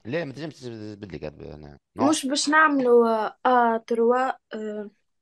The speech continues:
Speaker 1: أ تروا.
Speaker 2: آه، آه.
Speaker 1: أ تروا
Speaker 2: إيكال، آه،
Speaker 1: أ تروا
Speaker 2: آه،
Speaker 1: تقرا
Speaker 2: آه.
Speaker 1: كومبيان؟
Speaker 2: آه،
Speaker 1: أي.
Speaker 2: آه. فوا أن بلس إي، يعني،
Speaker 1: أي.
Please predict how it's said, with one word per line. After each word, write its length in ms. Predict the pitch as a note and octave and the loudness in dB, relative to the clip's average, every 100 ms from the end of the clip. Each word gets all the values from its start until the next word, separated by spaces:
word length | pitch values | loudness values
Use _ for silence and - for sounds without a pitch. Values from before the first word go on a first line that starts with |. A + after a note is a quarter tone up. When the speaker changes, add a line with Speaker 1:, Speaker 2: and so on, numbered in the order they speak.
| _ _ - | _ _ 4
Speaker 1:
أ 80 | |
تروا. 200 | F#3+ - | 4 6
Speaker 2:
آه، 360 | C4+ - B3+ B3 | 8 10 8 6
آه. 60 | G#3 - _ _ _ _ _ _ - | 2 -6 _ _ _ _ _ _ 0
Speaker 1:
أ 60 | B2 | 6
تروا 300 | A#3+ A#3+ C4 | 6 8 8
Speaker 2:
إيكال، 240 | C4 - | 8 4
آه، 380 | B3+ A#3+ A#3 A3+ _ _ _ - | 4 4 0 -8 _ _ _ -4
Speaker 1:
أ 40 | |
تروا 200 | D#3 G3 | 0 4
Speaker 2:
آه، 100 | A#3 | 6
Speaker 1:
تقرا 220 | E3+ E3+ | 8 6
Speaker 2:
آه. 40 | C#4 | 6
Speaker 1:
كومبيان؟ 420 | C#3 C3+ G2+ - _ _ _ _ _ _ - | 4 -2 -2 -6 _ _ _ _ _ _ 0
Speaker 2:
آه، 220 | G#2 A3 | 4 4
Speaker 1:
أي. 100 | E3 | 2
Speaker 2:
آه. 200 | C4+ D4 - _ _ _ _ _ - | -2 -2 -6 _ _ _ _ _ 0
فوا 180 | C4 C4 - D4 C4+ | 2 2 2 4 4
أن 100 | A#3+ | 0
بلس 360 | B3 B3+ A#3 - B3+ | -8 -10 -10 -10 -4
إي، 280 | C4 D#4 - _ _ _ _ _ _ _ _ _ _ | -2 -2 -4 _ _ _ _ _ _ _ _ _ _
يعني، 440 | G#3+ G#3+ G#3+ G#3+ | -2 2 2 2
Speaker 1:
أي. 60 | G#3 | 0